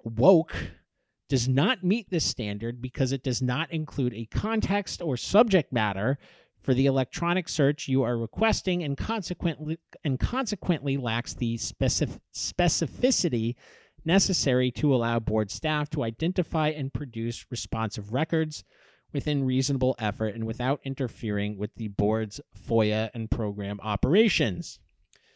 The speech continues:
Please note that the word woke could appear in a variety of contexts, and it is not clear from your foia request which specific context or subject matter you are interested in. <laughs> Do they think we want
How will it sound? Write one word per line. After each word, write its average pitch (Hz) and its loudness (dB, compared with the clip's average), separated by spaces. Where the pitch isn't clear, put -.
Please 226 6
note 185 6
that 131 -4
the 135 0
word 143 4
woke 113 4
could 135 -6
appear 139 2
in 131 -2
a 127 2
variety 139 4
of 156 0
contexts, 175 -4
and 151 0
it 156 -2
is 147 6
not 156 4
clear 190 2
from 143 0
your 143 0
foia 233 4
request 135 0
which 127 0
specific - 0
context 185 -2
or 139 0
subject 170 0
matter 110 4
you 113 2
are 127 2
interested 202 4
in. 98 -2
<laughs> - -6
Do 185 4
they 240 6
think 240 0
we 254 0
want 208 0